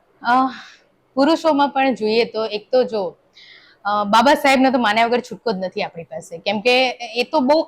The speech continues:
epitome of, અ, male, અ, આદર્શ છે એમ, એમ કહીએ તો ચાલે. એટલે બાબા સાહેબને મેં જેમ હાલ કહ્યું કે મારી જે મેં ટ્રાન્સલેટ કર્યું હતું, અ, Waiting for Visa-નું,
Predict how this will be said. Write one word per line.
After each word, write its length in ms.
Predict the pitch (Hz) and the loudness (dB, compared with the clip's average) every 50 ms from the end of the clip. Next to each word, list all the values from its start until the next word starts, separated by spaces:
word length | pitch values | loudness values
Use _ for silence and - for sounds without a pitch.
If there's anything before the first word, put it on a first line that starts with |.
| 220 214 | 0 0
epitome 460 | 196 - 311 - 294 262 262 254 262 | 0 0 0 2 2 2 2 2 2
of, 200 | 254 247 247 247 - - _ - | 2 2 2 0 -2 -8 _ -10
અ, 320 | 220 208 202 196 190 196 214 | -6 -4 -4 -4 -4 -2 0
male, 420 | 233 233 240 240 240 233 226 214 | 2 2 2 2 0 0 -2 -4
અ, 160 | - - 190 190 185 180 175 170 170 170 _ _ _ - | -6 -8 -8 -6 -6 -6 -6 -6 -10 -14 _ _ _ -4
આદર્શ 320 | 190 190 190 202 196 190 | -2 -2 0 0 -2 -2
છે 260 | 185 - - - 175 | -4 -10 -16 -16 -16
એમ, 160 | 165 160 160 175 - | -16 -18 -20 -16 -12
એમ 120 | 202 208 196 | -10 -8 -6
કહીએ 240 | 196 185 185 180 | -4 -4 -4 -4
તો 140 | 180 185 180 | -6 -6 -8
ચાલે. 320 | 175 - 175 147 156 175 185 | -10 -10 -12 -10 -8 -6 -6
એટલે 240 | 190 214 247 269 285 - _ - - - - - - - | -4 -2 -2 -2 -2 -4 _ -20 -20 -20 -20 -20 -6 -2
બાબા 200 | 202 202 208 269 | 0 2 4 4
સાહેબને 400 | 302 294 302 285 294 262 277 294 | 4 4 4 4 4 4 4 2
મેં 220 | 285 254 254 262 254 | 2 2 2 0 0
જેમ 180 | 233 254 254 | 0 0 -2
હાલ 200 | 247 214 208 220 | 0 0 -2 -2
કહ્યું 240 | 226 - 240 262 277 | 0 0 0 0 0
કે 80 | 262 269 | 0 -2
મારી 300 | 240 226 208 208 214 202 | -2 -2 -2 -2 -4 -4
જે 160 | 185 214 214 | -4 -4 -2
મેં 180 | 208 208 208 202 | 0 0 -2 -2
ટ્રાન્સલેટ 520 | 202 202 190 190 190 - 226 220 214 - | -2 -4 -4 -4 -4 -4 -4 -4 -2 -2
કર્યું 200 | - 220 262 285 | 0 0 0 0
હતું, 200 | - - 165 - _ _ _ _ _ _ _ _ _ - | -2 -4 -10 -14 _ _ _ _ _ _ _ _ _ -6
અ, 180 | 185 185 185 190 | -4 -2 0 2
Waiting 260 | 220 226 208 240 233 - 247 | 0 0 0 -2 -4 -2 -2
for 120 | 220 208 190 | -2 -2 -4
Visa-નું, 540 | 196 185 175 214 208 202 202 208 254 302 | -6 -6 -4 -4 -2 -2 -2 -4 -4 -6